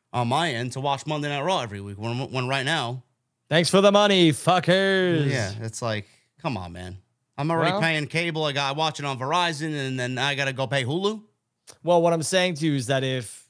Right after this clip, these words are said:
Speaker 2: if Raw does go to a streaming platform, the P L Es and the network library, tape library, in my opinion, goes with them. That's
Speaker 1: So
Speaker 2: what you gotta watch out for. So let's
Speaker 1: Well,
Speaker 2: just
Speaker 1: we're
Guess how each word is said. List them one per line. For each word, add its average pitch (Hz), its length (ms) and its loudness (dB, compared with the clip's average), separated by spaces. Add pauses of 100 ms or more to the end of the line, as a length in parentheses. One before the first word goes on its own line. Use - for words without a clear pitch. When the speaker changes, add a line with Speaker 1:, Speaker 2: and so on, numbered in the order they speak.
Speaker 2:
if 120 220 -6
Raw 151 260 4
does 143 300 -2
go 139 140 0
to 123 160 -4
a 110 40 -6
streaming 143 400 -6
platform, 92 640 -12 (760)
the 113 80 -14
P 156 260 0
L 135 200 0
Es 127 600 -6
and 107 580 -10 (100)
the 104 520 -12 (140)
network 117 500 -12
library, 90 760 -6 (340)
tape 120 200 -8
library, 82 500 -10
in 90 80 -10
my 87 180 -10
opinion, 92 580 -8 (340)
goes 92 280 -8
with 90 220 -10
them. - 200 -16 (1900)
That's 117 200 2
Speaker 1:
So 123 40 -2
Speaker 2:
what 113 100 -2
you 110 60 -4
gotta 92 180 -6
watch 80 240 -8
out 78 180 -8
for. - 300 -16 (140)
So 147 200 4
let's 151 220 4
Speaker 1:
Well, 170 100 10
Speaker 2:
just 156 80 4
Speaker 1:
we're 196 60 6